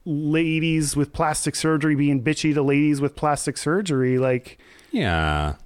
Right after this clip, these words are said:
Speaker 1: it's just like there's, it's
Speaker 2: That's
Speaker 1: just
Speaker 2: his job, though. He's doing it real well.
Speaker 1: I guess so. It's just like, I compare, I was like, "This is a popular franchise."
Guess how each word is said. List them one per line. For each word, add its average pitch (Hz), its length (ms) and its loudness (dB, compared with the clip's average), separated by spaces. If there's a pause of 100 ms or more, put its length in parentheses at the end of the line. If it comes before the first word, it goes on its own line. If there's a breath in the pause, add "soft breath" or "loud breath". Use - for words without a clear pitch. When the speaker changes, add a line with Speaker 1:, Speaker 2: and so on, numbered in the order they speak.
Speaker 1:
it's - 160 -2
just 226 220 0
like 226 120 0
there's, 180 280 0
it's 180 160 -4
Speaker 2:
That's 254 140 0
Speaker 1:
just 180 80 0
Speaker 2:
his - 80 -4
job, 90 380 -2
though. 76 140 -2
He's 80 140 -4
doing 104 180 0
it - 100 -4
real 87 180 0
well. 76 220 0
Speaker 1:
I 202 180 -4
guess 156 280 -2
so. 123 280 -2
It's 160 220 0
just 208 200 0
like, 190 240 0 (720 loud breath)
I 180 120 0
compare, 190 460 0
I 180 40 4
was 180 140 2
like, 170 240 0 (160)
"This 160 300 0
is 269 120 2
a 214 80 2
popular 247 640 -4
franchise." 135 960 -4